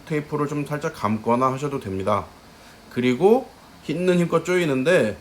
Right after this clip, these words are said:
뭐 공구가 있으시다면 스패너로 양쪽을 잡고 조이셔도 됩니다. 그리고 나서 저는 이 정수기 선을 먼저 여기다가 꼽았습니다.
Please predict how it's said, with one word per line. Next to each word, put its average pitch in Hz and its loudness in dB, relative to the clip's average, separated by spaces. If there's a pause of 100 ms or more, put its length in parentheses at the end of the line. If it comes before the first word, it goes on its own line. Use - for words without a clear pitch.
뭐 127 2
공구가 170 2
있으시다면 139 -2
스패너로 165 0
양쪽을 117 -2
잡고 113 -4
조이셔도 143 -2
됩니다. 95 -4 (2000)
그리고 147 -2
나서 123 4 (260)
저는 139 2
이 135 -2
정수기 127 -2
선을 165 0
먼저 117 0
여기다가 131 0
꼽았습니다. 117 0